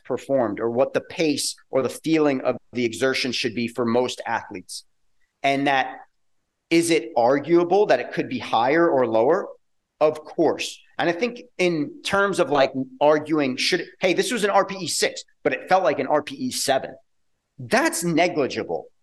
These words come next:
Like, one percentage number up, excuse me, one R P E number up and down is kind of negligible. The real thing that you want to avoid is you want to avoid these big chunks. You want to avoid saying that, "Okay, hey, today, guys,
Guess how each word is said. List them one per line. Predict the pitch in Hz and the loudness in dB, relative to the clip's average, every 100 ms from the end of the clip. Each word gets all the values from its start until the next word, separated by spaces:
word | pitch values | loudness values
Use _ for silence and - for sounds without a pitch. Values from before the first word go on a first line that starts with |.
| _ | _
Like, | 156 156 | 0 0
one | - 127 143 226 254 254 | -6 -4 2 4 4 0
percentage | 254 202 - 180 185 131 | 0 0 2 2 0 0
number | 165 160 143 - | 0 0 0 4
up, | 160 - | 4 2
excuse | 147 - 156 | -6 -2 -2
me, | |
one | 120 151 180 | 2 2 4
R | 180 | 2
P | 175 165 | 0 -2
E | 165 | 0
number | 165 143 - | 0 0 2
up | 139 180 156 | 4 4 2
and | 117 | -2
down | 107 127 175 202 202 _ _ - | 0 2 2 0 -8 _ _ -6
is | 143 156 | -4 -4
kind | - 185 214 | 0 0 0
of | 135 | 2
negligible. | 139 143 147 104 87 - _ _ - | 2 2 0 -2 -8 -12 _ _ -2
The | 143 | -2
real | 127 120 190 254 254 | 0 -4 2 4 2
thing | 254 202 | 0 -2
that | 170 | -2
you | 160 139 | -2 0
want | 120 156 170 | 2 0 0
to | - 147 | 0 0
avoid | 104 110 143 107 95 | 0 2 4 4 0
is | 120 110 | -6 -4
you | 127 | 0
want | 156 190 | 2 2
to | |
avoid | 170 117 147 139 | 2 2 2 2
these | 120 95 95 _ - | -4 -10 -18 _ 2
big | 190 190 - | 2 2 -6
chunks. | - - 175 107 - - - _ _ | -2 0 2 0 -6 -12 -12 _ _
You | 131 | 0
want | 160 190 | 2 4
to | 190 | 4
avoid | 147 156 156 156 | 2 4 4 2
saying | - 151 139 | 0 0 2
that, | 127 - | 0 2
"Okay, | 165 165 135 | 0 2 0
hey, | 113 151 123 | 2 0 0
today, | - 147 180 | 0 2 4
guys, | 139 123 117 | 4 2 0